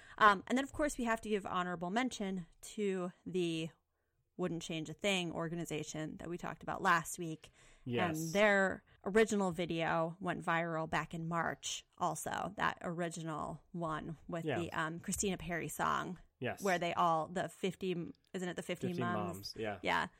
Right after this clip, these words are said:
Speaker 1: And they sing and they sign and yeah. Anyway, so that was really sweet too. So anyway, I will link to all of those on our website, but those were just probably, like, the top five things that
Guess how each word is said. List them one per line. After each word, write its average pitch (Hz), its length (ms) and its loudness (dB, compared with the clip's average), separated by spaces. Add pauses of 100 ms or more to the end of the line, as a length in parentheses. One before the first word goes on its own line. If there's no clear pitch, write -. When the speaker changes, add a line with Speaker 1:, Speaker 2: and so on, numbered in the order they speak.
(260)
Speaker 1:
And 190 140 -4
they 175 80 -2
sing 175 260 -2
and 160 100 -4
they 170 80 -6
sign 160 500 -4
and 165 260 -6
yeah. - 220 -6 (260)
Anyway, - 360 -8
so 165 300 -4 (160)
that 185 160 -2
was 175 160 -8
really 170 160 -6
sweet - 280 -12
too. - 240 -4 (800)
So 160 80 4
anyway, 233 400 6
I 233 160 10
will 240 160 2
link 208 220 2
to - 100 -4
all 185 220 4
of 165 120 0
those 160 340 0
on 175 80 -4
our 165 100 -4
website, 170 420 0
but 185 100 -6
those 185 240 0
were 180 80 -2
just - 180 -6
probably, 160 340 -2
like, - 200 -2
the 180 80 -6
top 170 260 0
five - 260 -2
things 170 280 -4
that 160 280 -2